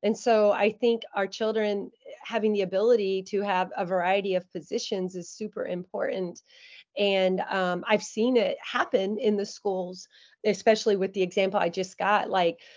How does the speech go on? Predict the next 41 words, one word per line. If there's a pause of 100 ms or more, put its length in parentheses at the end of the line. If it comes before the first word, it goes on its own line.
(240)
again,
it's
almost
like
her,
her
wheelchair
was
a
lazy
boy
<laughs>
as
soon
as
she'd
get
in
there. (540)
And
she (120)
also
was
a
smart
little
one.
She
knew,
like,
if
we
were
pressing
her,
she
would
close
her
eyes,
like,